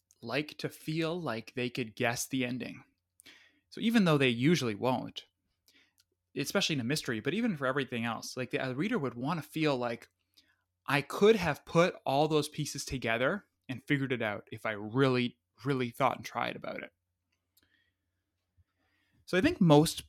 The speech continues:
plots probably need foreshadowing. Some obviously don't,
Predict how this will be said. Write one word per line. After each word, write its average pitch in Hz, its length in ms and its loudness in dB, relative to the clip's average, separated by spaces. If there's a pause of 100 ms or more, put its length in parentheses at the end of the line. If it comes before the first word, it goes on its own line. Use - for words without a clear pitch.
plots - 580 -2 (440)
probably 117 400 0
need 123 160 -4
foreshadowing. - 560 -8 (340)
Some 196 240 2
obviously 147 340 2
don't, 170 240 -4